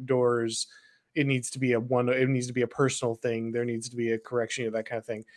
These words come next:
I, I think his point was, like, we're not gonna waste time chasing the boogeymen of the left, right? Like, we're not gonna focus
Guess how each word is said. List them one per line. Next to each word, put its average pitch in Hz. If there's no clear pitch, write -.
I, 160
I 160
think 185
his 147
point 175
was, 143
like, 127
we're 143
not 175
gonna 147
waste 127
time 127
chasing 127
the 139
boogeymen 131
of 107
the 110
left, -
right? 120
Like, 127
we're 139
not 131
gonna 127
focus 160